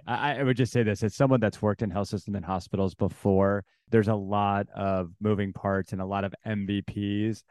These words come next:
I always think about, in my world, when I was working in operations, folks like medical assistants and coordinators were my M V Ps.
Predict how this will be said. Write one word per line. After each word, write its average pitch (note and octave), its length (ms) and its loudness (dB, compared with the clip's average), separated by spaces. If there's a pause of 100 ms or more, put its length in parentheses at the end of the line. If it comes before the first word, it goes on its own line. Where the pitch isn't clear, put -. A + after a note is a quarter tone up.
(140)
I A#2+ 120 2
always B2+ 220 4
think A2+ 180 -2
about, G2 440 0
in G2 160 -4
my G2+ 220 0
world, F#2+ 320 0
when F#2+ 120 -2
I F#2 60 -2
was F2+ 140 -4
working G2 220 -8
in F#2 80 -6
operations, F#2 640 -4
folks - 320 -2
like G#2 260 -2
medical G#2 320 -4
assistants F#2 720 -4 (100)
and G2 340 -2 (480)
coordinators G2+ 840 2
were A2+ 140 6
my G2+ 200 0
M G2+ 200 -4
V F#2 160 -2
Ps. F2+ 500 -4